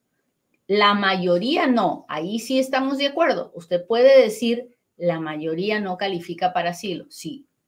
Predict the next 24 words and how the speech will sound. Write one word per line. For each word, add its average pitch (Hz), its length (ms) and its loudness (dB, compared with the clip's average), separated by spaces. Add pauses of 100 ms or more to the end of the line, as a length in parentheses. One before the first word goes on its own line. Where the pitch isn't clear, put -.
(440)
Pero 175 280 0
sí 196 300 -4
hay 302 160 0
personas 202 720 -4 (160)
que 185 380 2
reciben 226 500 -4
asilo, 160 640 -8 (520)
ah, 156 220 -12 (220)
todos 202 260 0
los 226 160 -4
días. - 460 -6 (640)
Ahora, 185 460 2 (240)
lo 190 360 2
que 175 120 -4
sucede 185 760 2
es 180 140 -8
que 202 320 -6
en 190 260 -2
nuestros 202 540 -4
países, 151 800 -6 (160)
ah, 147 240 -14 (560)
no 180 420 -2
hay 185 280 0
situaciones 175 1120 -6